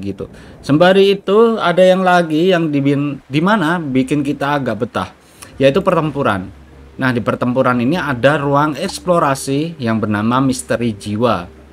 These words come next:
Misteri Jiwa ini kamu bisa untuk selesaikan misi dalam sebuah chapter yang ada.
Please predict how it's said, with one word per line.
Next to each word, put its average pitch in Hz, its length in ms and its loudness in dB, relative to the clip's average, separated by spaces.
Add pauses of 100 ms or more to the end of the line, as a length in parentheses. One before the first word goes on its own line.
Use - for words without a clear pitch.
Misteri 110 340 -4
Jiwa 104 300 0
ini 147 260 0
kamu 123 240 -2
bisa 117 300 -2
untuk 110 320 -4
selesaikan 143 580 -4
misi 131 480 -2
dalam 104 380 -6
sebuah 95 320 -6
chapter 110 320 -4
yang 98 180 -2
ada. 120 320 -2